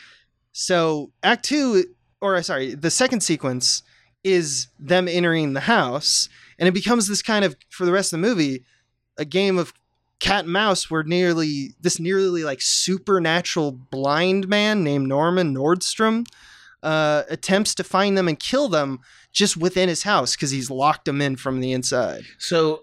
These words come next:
Speaker 2: just to,
Speaker 1: Uh,
Speaker 2: just to clarify,
Speaker 1: yeah.
Speaker 2: would you make the case that in this movie, basically a-, all the way up until Money gets shot and killed,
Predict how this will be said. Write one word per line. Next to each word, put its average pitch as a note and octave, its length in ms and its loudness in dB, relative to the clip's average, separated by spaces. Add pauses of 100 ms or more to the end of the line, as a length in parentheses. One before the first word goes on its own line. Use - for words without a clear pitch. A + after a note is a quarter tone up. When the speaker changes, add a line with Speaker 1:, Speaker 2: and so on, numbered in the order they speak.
Speaker 2:
just F3+ 260 2
to, C#3+ 100 4
Speaker 1:
Uh, C3 180 2
Speaker 2:
just - 180 2
to D3+ 80 0
clarify, C3 560 0
Speaker 1:
yeah. G#2+ 100 0 (680)
Speaker 2:
would D#3 220 0
you F#3 140 0
make G#3 220 2
the F3 100 -2
case E3 400 -2
that C3 300 0 (200)
in C#3 180 0
this C#3+ 260 0
movie, B2 680 0 (500)
basically E3 580 2
a-, - 40 -16 (240)
all D#3+ 220 2
the F#3 80 -2
way E3 200 2
up D3+ 120 -4
until C#3 400 0
Money C3 400 2
gets A#2+ 240 -2
shot A2+ 520 0
and A2 120 -6
killed, B2+ 560 0